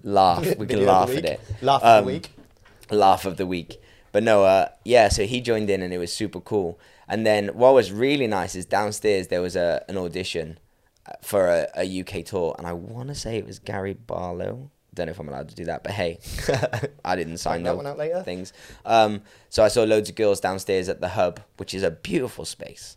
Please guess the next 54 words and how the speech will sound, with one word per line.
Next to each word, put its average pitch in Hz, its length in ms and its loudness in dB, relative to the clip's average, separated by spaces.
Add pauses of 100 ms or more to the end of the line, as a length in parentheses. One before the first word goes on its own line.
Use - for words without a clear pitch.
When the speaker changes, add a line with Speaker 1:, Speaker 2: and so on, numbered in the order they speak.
(160)
Speaker 1:
The 139 80 -6
Speaker 2:
Mm, 175 160 -2
Speaker 1:
Hub 123 120 4
Speaker 2:
I've 123 60 4
seen 170 140 2
Speaker 1:
in 110 60 4
London. 123 320 4
Speaker 2:
videos. 143 120 -8
Looks 151 160 -8
lovely. 123 220 -6
Speaker 1:
Dude, 143 100 4
I've 110 140 6
never 110 360 0
been 92 240 -6
there. 69 120 -10
Like, 71 220 -12
it's 85 120 -10
such - 520 -2
a 82 60 -6
beautiful 80 360 -12
studio. 78 560 -8 (300)
Speaker 2:
What 165 220 -4
part 170 120 -4
of 165 60 -4
London 160 200 -6
is 95 140 -12
it? - 160 -10 (520)
Speaker 1:
Mm, 113 840 -8
I 113 100 -2
got 123 180 4
off 120 120 0
at 87 100 -6
Bethnal 95 380 -2
Green. 85 460 -8 (120)
Speaker 2:
Gotcha. 98 400 -10 (480)
Speaker 1:
I - 40 -16
think. - 460 -18 (920)
I - 40 -12
think 87 260 -6
I 78 40 -8
got 76 140 -8
off 78 100 -16
at - 60 -20
Bethnal - 260 -16
Green. - 240 -18 (360)
And 95 100 -12
then 98 80 -2
I 90 40 -2
walked. 87 380 -6 (540)
Not 180 300 -6
the 185 80 0
nicest 170 460 -4
of 151 60 -4
areas. 156 560 -2